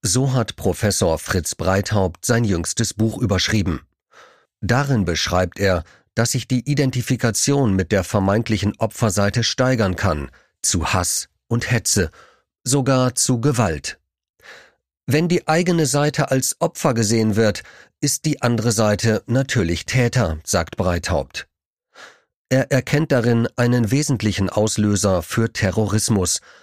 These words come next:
aber auch für Gewalttaten überhaupt.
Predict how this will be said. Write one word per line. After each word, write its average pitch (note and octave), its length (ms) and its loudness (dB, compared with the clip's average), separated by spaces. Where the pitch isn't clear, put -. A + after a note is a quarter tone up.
aber A#2+ 240 0
auch C3+ 180 -2
für C#3 220 -2
Gewalttaten G2 880 0
überhaupt. F2+ 720 -2